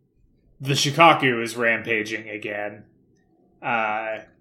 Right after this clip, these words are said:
I guess he wasn't so good." Um, and they're like, "What should we do about this guy?" And Gaara's dad asks Yashimaru,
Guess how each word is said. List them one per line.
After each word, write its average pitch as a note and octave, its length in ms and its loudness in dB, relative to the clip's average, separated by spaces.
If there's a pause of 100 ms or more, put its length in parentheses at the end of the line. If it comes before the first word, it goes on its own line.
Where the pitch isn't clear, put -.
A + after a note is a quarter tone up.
(460)
I A#2+ 140 2
guess A#2 300 0
he B2 100 -4
wasn't A2+ 460 -4
so G#2+ 320 -4
good." G#2 420 -8 (760)
Um, G#2+ 420 -8 (1000)
and B2 160 -8
they're G#2+ 160 -8
like, G#2 260 -6
"What A2 220 -6
should A#2 120 -8
we A2 80 -8
do A2 160 -8
about G2+ 220 -14
this G#2 160 -18
guy?" G2 280 -12 (720)
And G#2 600 -10 (1160)
Gaara's D3 300 6
dad B2 320 4
asks A2 540 -2 (300)
Yashimaru, B2 1000 -6